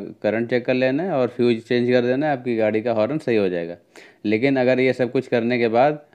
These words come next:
आपकी गाड़ी का हॉर्न सही नहीं हुआ, तब आपको क्या करना है, इसके बारे में चलिए आपको बताते हैं। तो आपको हॉर्न चेक करना पड़ेगा। तो चलिए, तो पहले नोज निकाल लेंगे, उसके बाद आपको चेक कराते हैं। तो ये नोज खुल चुकी है, अब आपको दिखाते हैं कि किस प्रकार से फिर सेकंड स्टेप लेना है।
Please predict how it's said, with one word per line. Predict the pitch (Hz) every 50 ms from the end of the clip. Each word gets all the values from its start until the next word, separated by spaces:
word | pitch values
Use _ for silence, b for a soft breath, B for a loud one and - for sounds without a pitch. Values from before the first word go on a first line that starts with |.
| - -
आपकी | 104 101 - 120 110
गाड़ी | 110 110 110 117 107
का | 117 113
हॉर्न | 110 113 120 117
सही | - - 113 113 113
नहीं | 113 113 113 110
हुआ, | 113 127 139
तब | 135 - 107 104
आपको | 107 107 107 104 120 123
क्या | 120 - 113 110
करना | 110 120 113 113 123 139
है, | 156 165 170 123
इसके | 101 - - - 110
बारे | 104 107 104 101 113
में | 123 131
चलिए | 123 113 107 107 107
आपको | 107 104 - 104
बताते | 101 95 - 90 90 87 - 90
हैं। | 87 87 - _ _ b b b _ _ _ -
तो | 110 104
आपको | 107 107 101 - - 113
हॉर्न | 104 101 104 113 120
चेक | 120 - 131 120
करना | - 127 123 120 123
पड़ेगा। | 113 127 120 123 127 139 156 156 139
तो | - - 104
चलिए, | - 113 104 104 110 117 - _ -
तो | 131 110
पहले | 123 120 123 131
नोज | 127 123 123 127 139 131
निकाल | 135 139 123 135 131 127
लेंगे, | 127 135 139 151 170 196
उसके | 175 - - - 123
बाद | 120 117 113 117
आपको | 117 107 113 120 113
चेक | - 104 92 -
कराते | 95 90 87 82 - - 85
हैं। | 87 - _ _ _ _ _ _ - -
तो | 123 120
ये | 120 120 120
नोज | 120 123 127 139 135 127
खुल | - - 135 139
चुकी | 135 147 135 139 156 151
है, | 147 160 170
अब | 147 127 120
आपको | 117 117 110 120 123 120
दिखाते | 113 110 - 110 107 104 107 135
हैं | 139 143 139
कि | 135 120
किस | 117 - 117 - -
प्रकार | - 113 107 101 110 107 104
से | - - 120
फिर | 107 139 147 151 - - _ _ _ b b b b b b b -
सेकंड | - 117 113 101 127 123 123 117
स्टेप | 113 - - 107 95
लेना | 98 95 90 90 90 85
है। | 85 90 90